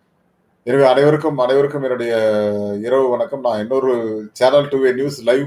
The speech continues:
போனோம், அதுக்கு நடுவுல editing ஒர்க், ஒரு post interview ready, ready ஆயிட்டு இருக்கு, அதை முடிச்சுட்டு வரேன். அனைவருக்கும், அனைவருக்கும் நன்றி.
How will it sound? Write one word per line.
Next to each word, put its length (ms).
போனோம், 300
அதுக்கு 100
நடுவுல 340
editing 360
ஒர்க், 400
ஒரு 220
post 340
interview 720
ready, 260
ready 180
ஆயிட்டு 180
இருக்கு, 260
அதை 160
முடிச்சுட்டு 320
வரேன். 260
அனைவருக்கும், 420
அனைவருக்கும் 380
நன்றி. 340